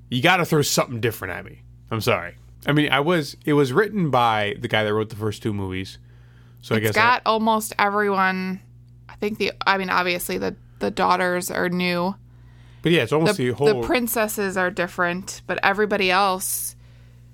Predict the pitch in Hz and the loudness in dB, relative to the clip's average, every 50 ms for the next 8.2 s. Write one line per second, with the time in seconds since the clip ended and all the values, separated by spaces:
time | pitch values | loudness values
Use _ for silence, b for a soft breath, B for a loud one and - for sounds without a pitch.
0 | b b - - - - 185 185 180 180 180 175 175 170 175 170 175 180 - - | b b -20 -18 -4 -2 0 0 2 2 0 0 0 0 0 0 -2 -2 -4 -8
1 | - - - - - - 202 190 175 - - - 196 185 185 190 190 190 190 190 | -16 -18 -14 -8 -2 0 0 0 -2 -4 -2 0 2 4 4 4 4 2 2 2
2 | 190 202 220 208 185 - - - - 220 196 196 196 233 226 b b b b b | 2 0 0 0 0 0 0 0 0 0 2 2 0 -2 -4 b b b b b
3 | b b b b b - - - - 202 185 185 190 196 196 196 196 208 - - | b b b b b -20 -12 -4 -2 0 2 4 4 4 4 2 0 -2 -4 -4
4 | - 208 185 180 180 175 170 175 175 180 196 - 120 113 101 95 - - - - | -4 -2 -2 -2 -4 -4 -6 -6 -8 -8 -6 -2 -2 -2 -2 -2 -6 -14 -20 -20
5 | - - - - - - - - 120 120 117 107 - 156 131 123 120 123 127 202 | -20 -20 -20 -20 -20 -8 -2 0 2 2 2 2 2 0 0 2 2 2 4 4
6 | 196 208 - - 175 160 156 156 190 - - - 123 117 107 - 139 120 117 117 | 2 0 -2 -4 -2 -2 -2 -4 -4 -6 -4 -2 -2 0 0 -2 -2 -2 0 0
7 | 120 120 - - 120 - - - 113 113 123 139 135 127 101 - - - 117 104 | 0 0 -2 -4 -6 -8 -6 -4 -2 0 2 2 2 0 -2 -4 -4 -2 -2 -2
8 | 98 95 92 90 | -2 -4 -6 -10